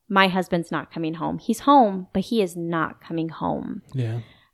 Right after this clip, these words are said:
Speaker 1: And
Speaker 2: And daughter's not gonna know her father.
Speaker 1: Yeah. And, and just knowing that the only memories that she's ever gonna have are my memories
Speaker 2: Yeah.
Speaker 1: and memories that people are gonna share with her and, you know, the small handful of pictures. So it's,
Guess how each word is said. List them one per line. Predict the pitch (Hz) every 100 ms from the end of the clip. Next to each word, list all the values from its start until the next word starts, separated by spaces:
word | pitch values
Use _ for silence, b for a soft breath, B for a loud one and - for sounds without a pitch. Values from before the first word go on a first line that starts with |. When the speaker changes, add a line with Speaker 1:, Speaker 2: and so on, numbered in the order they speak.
| -
Speaker 1:
And | 208 190 175 175 170 165
Speaker 2:
And | 170 117
daughter's | 117 113 117 107
not | 113 110
gonna | 110 107
know | 107 107
her | 110
father. | - 117 110 110 113
Speaker 1:
Yeah. | 208 185 214 302 202 -
And, | 202 202 202 -
and | 202 196 196
just | 220 214 -
knowing | 214 202 185 196 202
that | 190 185
the | 196
only | 190 185
memories | 180 170 185 202
that | 190
she's | - 180
ever | 165 180
gonna | 185 185
have | 170 170 190 196 _ _ _ -
are | 175 170
my | 170 170 170 165 160
memories | 165 151 151 143 - 202
Speaker 2:
Yeah. | 131
Speaker 1:
and | 185 185
memories | 175 180 180
that | 175
people | - 180 180
are |
gonna | 175 175
share | - 180 160
with | 170
her | 175 147 151
and, | 170 160 160 170 B B B B
you | 254
know, | 214
the | 196
small | - 190 190
handful | 196 185 - 190
of | 185
pictures. | - 170 - 214 208
So | 220 214
it's, | 226